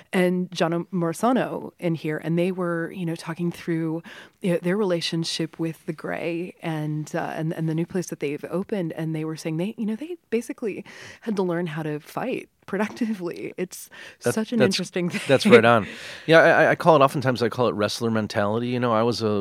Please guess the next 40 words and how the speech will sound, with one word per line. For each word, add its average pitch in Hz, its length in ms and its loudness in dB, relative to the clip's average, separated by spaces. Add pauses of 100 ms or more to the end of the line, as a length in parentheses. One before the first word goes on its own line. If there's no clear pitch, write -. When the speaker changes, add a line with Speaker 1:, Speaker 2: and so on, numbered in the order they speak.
(160)
Speaker 2:
a 101 240 -4 (120)
grappler 110 480 2
from 107 180 -6
the 98 60 -6
time 104 260 0
I 98 60 -2
was, 98 180 -6
like, 98 160 -4
seven 107 560 0
Speaker 1:
Really? 175 140 -8 (240)
Speaker 2:
all 110 80 2
the 117 80 2
way 110 80 4
to 101 80 0
college, 107 560 -2
you 113 100 -8
know, 101 120 -4
a - 40 -6
competitive 104 500 -4
wrestler. 113 400 -2
And 107 200 -4 (260)
I 135 60 0
learned 185 180 4
a 117 60 4
lot 113 180 2
of 107 80 0
lessons 104 340 -2
from 135 180 -4
it, 123 100 0
but 117 100 0
mostly 123 400 0
I 110 40 2
learned, 117 260 0
like, 104 160 0
you 117 80 -8
get 139 160 -4
cracked 135 280 4
in 127 100 0
the 110 80 0
head 131 340 0